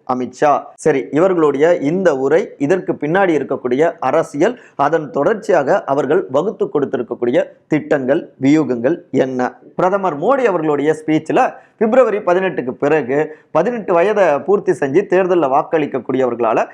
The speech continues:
இந்த பதினெட்டாவது மக்களவை தேர்தல் வருகிறது அப்படின்னு சுட்டிக்காட்டி பேசியிருக்காரு. ஒவ்வொரு சமுதாயத்தினரையும் நேரில் சந்தித்து பாஜகவுக்கு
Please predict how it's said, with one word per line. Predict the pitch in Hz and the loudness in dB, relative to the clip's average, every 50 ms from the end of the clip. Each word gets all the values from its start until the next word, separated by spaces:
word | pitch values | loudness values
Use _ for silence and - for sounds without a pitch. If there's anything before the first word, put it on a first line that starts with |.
| - - | -16 -10
இந்த | - 139 139 127 | -4 -2 -2 0
பதினெட்டாவது | 139 151 175 208 208 208 170 143 165 143 135 135 170 | 0 0 0 0 0 -2 -2 0 0 0 0 0 -2
மக்களவை | 156 135 135 - - 156 139 131 131 135 | -2 -2 -4 -2 0 -2 0 0 -2 -4
தேர்தல் | - 127 131 127 113 127 156 170 - - | -4 -4 -4 -2 0 0 0 -2 -2 -2
வருகிறது | 127 135 139 147 131 127 120 117 131 156 147 127 - | -2 0 0 0 0 -2 -2 0 2 2 2 0 -2
அப்படின்னு | - 117 113 123 139 170 | -4 -4 -4 -4 -4 -4
சுட்டிக்காட்டி | 160 - 135 110 147 127 - 123 120 110 127 | -4 -6 -6 -4 -4 -4 -2 -2 -2 -4 -6
பேசியிருக்காரு. | 123 - 127 123 - 135 113 - - 127 120 120 131 131 - - - _ _ - | -4 -2 -4 -2 -2 -4 -4 -2 -2 -2 0 0 0 0 -2 -2 -6 _ _ 0
ஒவ்வொரு | 147 180 254 277 294 277 233 | 2 2 2 2 2 0 0
சமுதாயத்தினரையும் | - 185 170 175 208 220 214 202 175 - - 156 147 143 131 135 156 175 196 143 | 0 -2 -2 -2 0 0 2 0 0 -2 -4 -4 -4 -2 0 0 2 0 0 0
நேரில் | 139 147 175 208 202 202 180 - 147 | 0 0 0 0 0 0 -2 -2 -2
சந்தித்து | 135 127 127 123 - 247 247 170 - - 131 | -4 -4 -4 -2 2 2 2 2 2 0 0
பாஜகவுக்கு | 151 180 208 202 233 220 - - 170 156 143 127 - 196 | 0 0 2 0 -2 -2 0 0 0 0 -2 -2 -2 -2